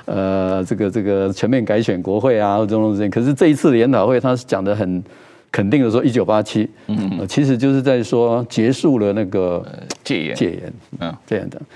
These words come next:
Speaker 1: 那还是回到那个人民到底有没有机会
Speaker 2: 嗯。
Speaker 1: 来说话？
Speaker 2: 嗯。
Speaker 1: 哎，那所以它叫做有效自决。
Speaker 2: 我们看一下这个，呃，刚才这个馆长提到的这个，呃，在研讨会上的讨论的一种意见啊，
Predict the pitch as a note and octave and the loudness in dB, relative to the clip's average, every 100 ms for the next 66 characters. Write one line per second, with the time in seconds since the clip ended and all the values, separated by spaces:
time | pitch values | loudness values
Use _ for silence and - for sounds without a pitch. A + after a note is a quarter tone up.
0 | - - B2+ B2+ E3+ F#3+ C3+ E3 D#3+ D#3+ | -20 -6 -2 2 4 4 4 4 4 4
1 | C3+ A#2 - - C#3 F#3+ C#3+ D#3 D3+ B2 | 2 0 -6 -2 2 4 4 4 4 4
2 | A2 D3 G2+ - D3 C#3+ E3 - - _ | 4 2 2 0 0 2 0 -2 -10 _
3 | - F#2+ - G2+ G#2 G#2 G#2 B2+ B2 C3 | -8 -6 -4 0 2 2 0 -2 -2 -2
4 | - - _ _ F#2 F2+ _ F#2+ F2 G#2 | -4 -12 _ _ -10 -10 _ -10 -4 -2
5 | C3+ F#3 E3 E3+ E3 D#3+ D3+ A#2+ A2 D#3 | 2 4 4 4 4 4 4 2 4 4
6 | C#3+ D#3+ B2+ G#2 G2+ G#2 F2+ F2 - A2+ | 4 2 0 0 -2 -2 -6 -6 -6 -6
7 | F#2 - F#2 E2+ G2 E2 D2+ - - _ | -4 -2 -4 -2 -4 -4 -4 -8 -20 _
8 | - D2+ C2+ G2 G2 - D#2+ E2+ E2+ E2+ | -10 -8 -4 -4 -4 -4 -6 -4 -6 -6
9 | D#2+ D#2+ D#2+ C#2 - D#2+ C#2+ G2+ D#2+ - | -6 -4 -4 -6 -10 -10 0 0 2 0
10 | D2+ D#2 F2 D#2 D#2+ D#2 D2+ - - _ | -2 -4 -8 -6 -2 -2 -2 -8 -20 _
11 | D2+ D2+ D2 F#2+ F2 G2 D#2 - A#2+ G2+ | -4 -4 -2 -2 0 -4 -6 -4 -4 -2
12 | G#2 F2+ E2 - - F#2+ F#2+ E2+ F#2 D2+ | -2 -2 -4 -6 -6 -4 -2 -4 -6 -6
13 | G2 G#2+ E2 B2 F#2+ C#2 F#2 | -2 -4 -2 -2 -2 0 -4